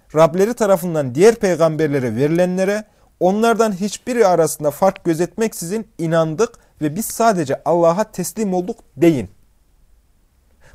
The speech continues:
Bakın bu ayette müminlere nasıl bir emir var?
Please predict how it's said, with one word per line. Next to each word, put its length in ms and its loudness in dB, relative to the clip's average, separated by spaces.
Bakın 340 2
bu 140 8
ayette 580 4
müminlere 720 0
nasıl 320 2
bir 80 0
emir 220 0
var? 260 -4